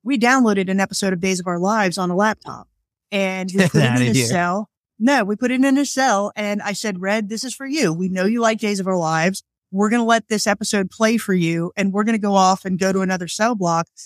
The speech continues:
Speaker 1: and just let you sit here and enjoy this." And so we did. We let it run. It, it ran for about an hour, and then the laptop died, which is what I wanted it to do. So no, there's no electronic interference. And
Speaker 2: Mm-hmm.
Speaker 1: when we went back,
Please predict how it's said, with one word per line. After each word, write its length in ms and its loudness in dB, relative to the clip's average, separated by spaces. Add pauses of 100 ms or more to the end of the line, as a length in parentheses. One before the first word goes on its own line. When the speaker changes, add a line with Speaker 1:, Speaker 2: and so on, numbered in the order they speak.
(120)
Speaker 1:
and 100 -2
just 120 -2
let 160 0
you 80 2
sit 200 -2
here 180 4
and 80 2
enjoy 340 2
this." 380 -10 (300)
And 380 0
so 160 0
we 160 0
did. 260 2
We 120 -4
let 180 2
it 120 -2
run. 420 0 (600)
It, 180 0
it 160 0
ran 240 -2
for 100 -2
about 200 2
an 80 -2
hour, 420 -2
and 180 -2
then 100 0
the 80 -2
laptop 460 0
died, 380 0
which 160 -6
is 80 -8
what 120 0
I 40 2
wanted 360 -4
it 100 0
to 100 0
do. 280 2
So 180 -2
no, 300 0
there's 160 -4
no 140 4
electronic 560 0
interference. 720 -4 (380)
And 340 2
Speaker 2:
Mm-hmm. 120 -2
Speaker 1:
when 100 2
we 120 2
went 220 0
back, 500 2